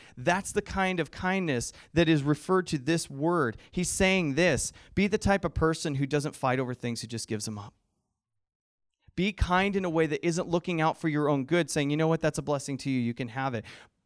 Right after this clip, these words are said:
How possession-oriented are we?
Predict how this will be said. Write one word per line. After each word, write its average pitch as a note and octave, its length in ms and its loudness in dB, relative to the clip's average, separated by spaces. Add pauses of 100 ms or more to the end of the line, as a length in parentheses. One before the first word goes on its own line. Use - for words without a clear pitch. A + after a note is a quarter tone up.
(140)
How G#3 280 4
possession-oriented F3 1200 4
are C3+ 260 2
we? G#2+ 300 -2